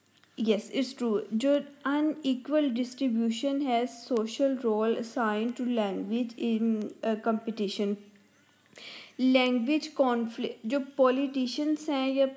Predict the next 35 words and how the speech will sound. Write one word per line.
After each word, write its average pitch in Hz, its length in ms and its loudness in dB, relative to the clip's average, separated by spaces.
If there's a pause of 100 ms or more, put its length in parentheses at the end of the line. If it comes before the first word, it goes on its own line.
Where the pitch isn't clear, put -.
ये 247 180 0
क्या 262 220 4
होता 254 300 0
है, 269 360 0
unequal 254 540 0
distribution, 233 720 -2
language 233 440 0
की 254 160 -4
ना 262 160 -2
equal 240 340 -2
तकसीम 240 460 -2
नहीं 240 320 0
होती। 214 320 -2 (360)
जैसा 247 320 2
कि 269 140 0
मिसाल 247 560 0
के 254 120 -4
तौर 240 180 0
पे 233 160 -2
ये 240 200 2
समझें, 247 360 -2
पाकिस्तान 240 640 -2
में 254 160 0
तीन 254 480 -2
चार 240 360 2
languages 226 640 0
हैं 214 200 0
और 254 160 2
इसके 254 200 -2
अलावा 240 260 0
कुछ 262 300 -6
native 277 340 -2
languages 226 680 0
भी 220 160 0
हैं, 208 120 0